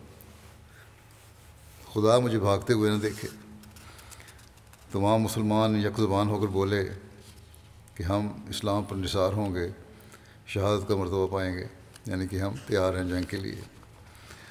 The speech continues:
हज़रत ज़रार खुश हो गए, हुक्म दिया कि दुश्मन पर एक ही बार हमला करके उसे तहस नहस कर दो। मुसलमान और हज़रत ज़रार ने रोमी लश्कर पर मुसलसल वार किए और बहादुरी से लड़ाई की।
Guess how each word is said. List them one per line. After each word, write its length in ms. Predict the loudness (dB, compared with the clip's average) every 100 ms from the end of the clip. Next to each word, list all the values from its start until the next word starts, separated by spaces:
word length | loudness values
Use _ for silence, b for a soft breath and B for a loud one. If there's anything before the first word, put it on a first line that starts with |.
| B B 2
हज़रत 200 | 4 6
ज़रार 340 | 6 8 6 4 -2 -8 -4
खुश 200 | 0 2
हो 120 | 2
गए, 240 | 2 0 -6 -16 -20 -14 -6
हुक्म 300 | -2 0 2
दिया 200 | 4 4
कि 100 | 2
दुश्मन 260 | -2 -2
पर 180 | -2 0
एक 160 | 0 2
ही 80 | 2
बार 200 | 2 2
हमला 260 | 0 -2
करके 340 | 0 -2 -2 -6 -6 -20 B B B B B -10
उसे 160 | -6 -2
तहस 280 | 2 0 2
नहस 180 | 0 0
कर 140 | -2
दो। 180 | -2 -8 -16 -20 -20 -20 -20 -20 -20 B B B B B -6
मुसलमान 560 | -2 2 4 4 4
और 60 | 4
हज़रत 180 | 2 2
ज़रार 360 | 4 4 4
ने 160 | 2 0 0
रोमी 220 | -2 2
लश्कर 280 | 2 2 0
पर 140 | 0 0
मुसलसल 420 | 2 2 2 2
वार 220 | 4 2
किए 280 | 0 0 0 -2 -10 -14 -12 -14 B B B B B B -8
और 120 | -4 0
बहादुरी 400 | 4 4 4 2
से 100 | 2
लड़ाई 300 | 2 2 0
की। 200 | -2